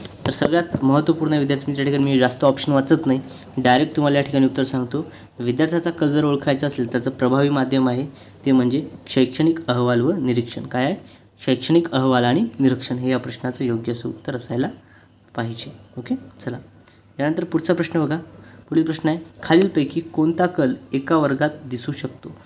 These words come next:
बघा, कोणता कला आहे जो कला वर्गामध्ये दिसणार? ओके, कला वर्गामध्ये खेळातील सहभाग, गाण्याची आवड, चित्र काढण्याची आवड, प्रयोग करण्याची आवड. तर काय दिसतं विद्यार्थी मित्र या ठिकाणी? ओके, तर चित्र काढण्याची आवड हा जो कल असतो हा वर्गात दिसून येतो. एखाद्या विद्यार्थ्याला चित्र काढण्याची आवड कशी आहे बाबा,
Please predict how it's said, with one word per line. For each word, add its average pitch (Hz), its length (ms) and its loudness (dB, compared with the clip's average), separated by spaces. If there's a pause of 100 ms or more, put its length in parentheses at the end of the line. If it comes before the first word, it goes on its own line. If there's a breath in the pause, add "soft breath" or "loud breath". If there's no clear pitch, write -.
(340 loud breath)
बघा, 131 160 2
कोणता 165 380 2
कला 170 180 8
आहे 165 100 6
जो 170 140 4
कला 170 320 8
वर्गामध्ये 135 460 6
दिसणार? 117 260 -8 (220)
ओके, 131 160 -4
कला 143 260 2
वर्गामध्ये 117 440 0 (380 loud breath)
खेळातील 131 320 -2
सहभाग, 147 380 0
गाण्याची 127 460 2
आवड, 139 180 2
चित्र 127 280 -6
काढण्याची 131 420 0
आवड, 131 120 0
प्रयोग 123 280 -4
करण्याची 131 400 0
आवड. - 300 0 (380)
तर - 20 -6
काय 160 260 2
दिसतं 175 340 4
विद्यार्थी 160 360 2
मित्र 156 160 0
या 151 120 4
ठिकाणी? 143 380 0 (420 loud breath)
ओके, 135 240 -2 (220)
तर 160 100 2
चित्र - 520 -2
काढण्याची 123 480 0
आवड 123 220 -4
हा 143 140 2
जो 170 100 0
कल 139 260 0
असतो 120 160 -6
हा 127 120 -2
वर्गात 127 260 2
दिसून 127 280 -2
येतो. 127 220 -4 (340 loud breath)
एखाद्या 135 300 2
विद्यार्थ्याला 135 440 0
चित्र 160 320 -4
काढण्याची 160 380 -2
आवड 170 200 2
कशी 175 320 0
आहे 120 120 2
बाबा, 113 220 -4